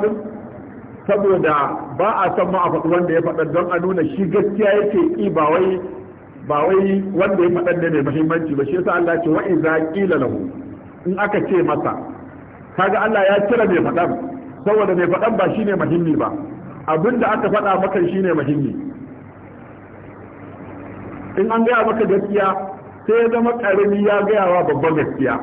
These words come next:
ya kamata ya ɗauka? Amma da zai kalle shi mai zai ce,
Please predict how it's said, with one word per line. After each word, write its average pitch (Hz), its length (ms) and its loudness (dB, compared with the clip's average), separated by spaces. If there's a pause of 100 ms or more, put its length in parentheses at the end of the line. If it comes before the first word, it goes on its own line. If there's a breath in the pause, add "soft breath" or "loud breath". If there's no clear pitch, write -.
(140)
ya 170 120 2
kamata 185 340 2
ya 165 60 2
ɗauka? 185 280 0 (1160)
Amma 185 260 0
da 226 180 2
zai 226 160 2
kalle 190 320 2
shi - 60 0
mai 175 160 2
zai 196 220 4
ce, - 100 2